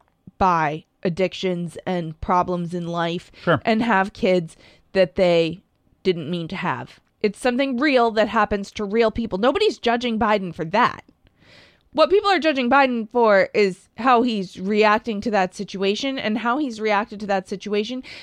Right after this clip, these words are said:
Speaker 1: has been an embarrassment now for years. And the left has finally, and the media have finally started to have to acknowledge that this is going on.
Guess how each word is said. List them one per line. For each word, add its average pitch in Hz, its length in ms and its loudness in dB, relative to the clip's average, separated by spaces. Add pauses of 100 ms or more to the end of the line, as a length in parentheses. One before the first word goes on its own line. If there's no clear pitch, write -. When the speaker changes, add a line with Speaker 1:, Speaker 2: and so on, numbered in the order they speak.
Speaker 1:
has 233 140 2
been 214 200 0
an 208 100 0
embarrassment 202 720 -2
now 233 240 0
for 214 220 -2
years. 214 760 0 (440)
And 220 520 2 (480)
the 240 120 6
left 233 320 2
has 214 180 -6 (300)
finally, 240 720 4
and 208 160 0
the 202 40 0
media 208 360 0
have 214 160 -4
finally 220 600 2
started 180 440 -2
to 190 40 -8
have 165 280 -4
to 170 140 -6
acknowledge 151 600 -6
that 175 160 -2
this 170 180 -6
is 170 140 -10
going 156 320 -4
on. 151 240 -4